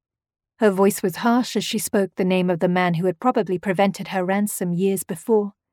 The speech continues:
"Just when I think I've outlived all my old enemies, there's always someone new, isn't there?" "It's your gentle nature"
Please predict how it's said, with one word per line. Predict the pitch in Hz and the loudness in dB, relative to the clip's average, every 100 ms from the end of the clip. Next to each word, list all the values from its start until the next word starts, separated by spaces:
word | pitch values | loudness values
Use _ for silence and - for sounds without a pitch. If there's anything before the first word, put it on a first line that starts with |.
| _ _ _ _ _ _ _ _ | _ _ _ _ _ _ _ _
"Just | - 214 - - | -2 -2 -2 -6
when | 180 | -8
I | 185 170 | -8 0
think | 214 190 | 0 4
I've | 190 | 4
outlived | 190 208 - 208 202 170 | 6 4 2 2 2 0
all | - 208 208 | -2 2 2
my | 185 180 | 2 -2
old | 175 190 170 - | -2 -4 -8 -8
enemies, | 185 175 175 185 - - _ _ _ _ _ _ | -6 -4 -4 -6 -10 -16 _ _ _ _ _ _
there's | 196 - - | -8 -8 -12
always | 214 285 233 202 180 | -2 2 4 2 -2
someone | - 208 208 202 196 | -2 0 2 2 2
new, | 190 175 | 0 -2
isn't | 185 - 196 170 | -4 -4 -4 -4
there?" | 175 170 - _ _ _ _ _ _ _ _ _ _ _ _ _ _ _ - 170 | -4 -6 -10 _ _ _ _ _ _ _ _ _ _ _ _ _ _ _ -16 -12
"It's | - - | -10 -8
your | 196 175 160 - | -6 -8 -10 -10
gentle | 196 185 190 175 | -8 -6 -4 -4
nature" | 190 208 - 185 160 | -2 -2 -4 -8 -8